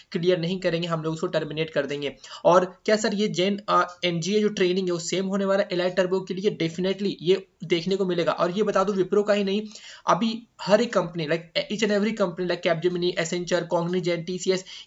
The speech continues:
each and every company are going to, uh, going to in the phase of जेन एआई, क्योंकि जेन एआई अभी जो है काफ़ी ज़्यादा लेटेस्ट हॉटेस्ट ट्रेनिंग में है।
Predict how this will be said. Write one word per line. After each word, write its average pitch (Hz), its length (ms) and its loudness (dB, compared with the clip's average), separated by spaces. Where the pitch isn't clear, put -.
each 214 180 -2
and 208 160 4
every 208 180 -2
company 185 420 -2
are 170 240 -2
going 196 200 0
to, 214 180 0
uh, 165 340 6
going 185 140 0
to 202 160 -6
in 185 100 -2
the 196 160 -2
phase 185 240 4
of 160 100 -6
जेन 180 200 2
एआई, 160 180 0
क्योंकि - 180 -6
जेन 190 300 4
एआई 214 240 0
अभी 180 260 -2
जो 196 120 2
है 190 120 2
काफ़ी 165 460 0
ज़्यादा 170 340 2
लेटेस्ट 175 460 -2
हॉटेस्ट 165 380 0
ट्रेनिंग 175 360 0
में 175 80 0
है। 180 80 -2